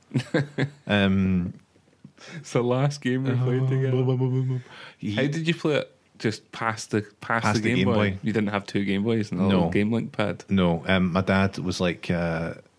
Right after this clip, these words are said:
Speaker 2: the only time, "Oh, that's actually quite good, that. I like that." And, uh,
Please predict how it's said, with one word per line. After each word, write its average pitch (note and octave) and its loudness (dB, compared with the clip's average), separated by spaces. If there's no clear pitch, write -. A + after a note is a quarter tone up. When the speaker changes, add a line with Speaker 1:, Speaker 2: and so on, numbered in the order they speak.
Speaker 2:
the G#2+ 2
only G#2 4
time, G2 2
"Oh, E3 2
that's G#3+ 2
actually D3+ -2
quite - 0
good, C3+ 0
that. - 2
I C3 2
like D#3 2
that." D#3 0
And, F2+ 2
uh, E2 0